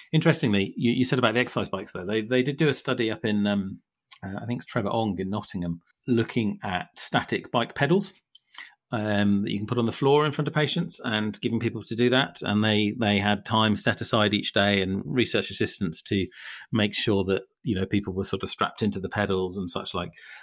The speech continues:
And, uh, people's activity level did not increase. Um, and so you,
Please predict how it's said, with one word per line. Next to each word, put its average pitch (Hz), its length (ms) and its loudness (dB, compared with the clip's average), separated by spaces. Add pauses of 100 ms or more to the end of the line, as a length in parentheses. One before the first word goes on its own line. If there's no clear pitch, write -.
(220)
And, 101 380 0 (320)
uh, 101 180 -2
people's 101 280 -2
activity 98 360 -4
level 92 220 -2
did 85 140 -6
not 92 180 -2
increase. 82 380 -4 (540)
Um, 90 540 -2 (340)
and 95 160 0
so - 180 0
you, 90 280 2